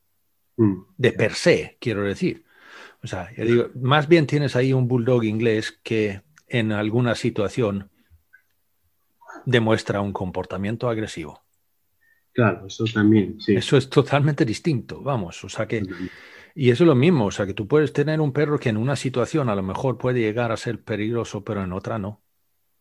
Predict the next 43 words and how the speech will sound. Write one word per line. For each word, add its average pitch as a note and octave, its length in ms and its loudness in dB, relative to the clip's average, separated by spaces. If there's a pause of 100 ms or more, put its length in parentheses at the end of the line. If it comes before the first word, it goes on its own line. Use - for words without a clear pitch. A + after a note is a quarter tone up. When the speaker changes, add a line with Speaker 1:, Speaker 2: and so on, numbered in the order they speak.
(240)
Speaker 1:
Sí. - 440 -4 (540)
Speaker 2:
Y C3 100 2
acá C3 320 2
Speaker 1:
Claro. D3 160 0
Speaker 2:
tú C3 140 2
acabas B2+ 500 -2
de D#3 100 4
decir D3+ 320 2
eso D3 220 2
del A2 220 0
perro A#2+ 400 0 (120)
pesado A2+ 440 2
de F#2 100 -4
cincuenta A2 480 -2
kilos A2+ 380 -2
y - 60 -8
tiene G#2 260 -6
una, G#2+ 320 -4
una G#2 520 -4
chica G#2+ 380 -2
que G#2 100 -4
lo G2 120 -2
lleva G#2 320 0
que F#2+ 120 -6
pesa G2 400 -4
treinta F#2 400 -6
y E2+ 60 -6
cinco. - 460 -10 (240)
Pues G2+ 220 -4
eso A2 200 0
es A#2 120 -2
una B2+ 180 2
Speaker 1:
Sí. A#2+ 80 0
Speaker 2:
situación G2 420 -6
peligrosa, D2+ 640 -12 (100)
sí. - 320 -12 (320)
Speaker 1:
Claro. F2+ 240 -12 (580)
Speaker 2:
Pero A#2 180 4
Speaker 1:
Claro, A#2 120 6
Speaker 2:
si A#2 100 0
lo A#2 100 2
lleva B2 340 4
Speaker 1:
potencialmente D#3 440 4